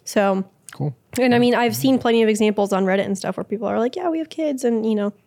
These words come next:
Speaker 1: they know of it and everything. Some kids don't know. It just depends on, you know, how open people are about it in general. But I, I always looked at it as, like, okay, say, for example, later on in life, I decide I wanna have children.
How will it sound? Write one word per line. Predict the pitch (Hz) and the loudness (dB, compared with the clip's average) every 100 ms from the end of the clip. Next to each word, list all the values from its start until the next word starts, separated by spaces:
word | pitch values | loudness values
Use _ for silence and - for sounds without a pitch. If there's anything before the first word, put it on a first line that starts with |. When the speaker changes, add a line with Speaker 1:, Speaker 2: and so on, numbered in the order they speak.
| _ | _
Speaker 1:
they | 254 | 2
know | 262 254 254 240 | 4 4 2 0
of | 240 247 | 0 2
it | 247 233 | 2 2
and | 220 | 0
everything. | 226 226 226 220 220 220 _ _ _ | 0 -2 -2 -2 -2 -6 _ _ _
Some | - 208 202 202 202 | -6 -2 0 2 0
kids | - 202 214 | -2 -4 -2
don't | 208 | -2
know. | 202 | 0
It | 202 | -2
just | 202 - | -4 -8
depends | - 175 185 | -6 -4 -4
on, | 170 165 | -4 -6
you | 185 | -6
know, | 190 | -6
how | 185 | -4
open | - 196 185 190 | -4 -4 -4 -6
people | 196 196 - | -8 -8 -6
are | 202 190 | -4 -4
about | 196 196 | -2 -4
it | 196 | -4
in | 196 | -4
general. | 185 185 196 202 - _ _ _ - | -4 -4 -4 -6 -10 _ _ _ 0
But | 233 208 | 2 2
I, | 269 262 - - - | 0 -2 -6 -20 -4
I | 247 302 | 2 4
always | 294 269 | 4 4
looked | 240 233 | 2 2
at | 226 | 2
it | 226 | 2
as, | 214 214 208 | 2 0 0
like, | 214 202 214 | -2 -2 -4
okay, | - 196 | -4 -2
say, | 208 | -2
for | 214 | 0
example, | 208 202 202 208 202 202 | 0 0 0 0 0 -2
later | 247 269 254 | 0 2 4
on | 240 240 233 | 2 0 -2
in | 247 240 | -2 0
life, | 226 220 | 2 0
I | 214 | 0
decide | 208 - - | 0 0 -2
I | |
wanna | - - | -2 -2
have | - | -4
children. | - - - | -6 -6 -6